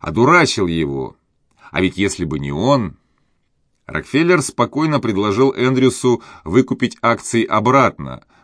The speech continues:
по той же цене, за которую он их продал. Но Эндрюс в самом деле не верил в будущее компании. Одно дело акции,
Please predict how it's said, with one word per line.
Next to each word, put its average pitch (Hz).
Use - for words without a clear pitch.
по 90
той 107
же 80
цене, 120
за 117
которую 107
он 98
их 95
продал. 82
Но 113
Эндрюс 147
в -
самом 139
деле 107
не 101
верил 90
в 67
будущее 80
компании. 65
Одно 104
дело 113
акции, 120